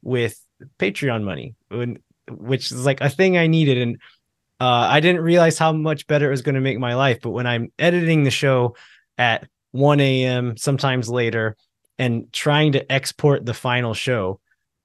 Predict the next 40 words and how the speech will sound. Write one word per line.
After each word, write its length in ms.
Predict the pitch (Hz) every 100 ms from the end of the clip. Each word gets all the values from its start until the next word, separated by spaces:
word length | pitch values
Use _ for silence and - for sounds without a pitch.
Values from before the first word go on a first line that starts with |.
| _ -
oftentimes 720 | 156 175 196 170 165 165 143
with 120 | 127
my 140 | 127 -
old 240 | 131 139
computer, 480 | 110 - 143 113 95
I 100 | 127
would 140 | 127
hit 220 | - 147
export 580 | 135 131 - 110 101 - _ _ _ _
and 160 | 127 131
then 100 | 131
it 60 |
would 120 | 131 -
say, 200 | 143 127
like, 220 | 117 -
"Okay, 280 | 151 143 131
it's 100 | 123
gonna 180 | 151 139
take, 300 | 151 139 -
like, 160 | 139
thirty 420 | - - 143 143 135
minutes 400 | 127 120 120 -
to 80 |
do 180 | 107 120
this." 240 | 104 101 -
And 100 | 135
I'd, 80 |
like, 200 | 143 117
get 140 | 120 135
up 140 | 135
and 100 | 127
go 120 | 110
brush 320 | 104 127 117 123
my 120 | 117
teeth 380 | - 139 127 127
and 100 | 113
get 100 | 113
ready 200 | 123 117
for 140 | 120
bed. 300 | 107 117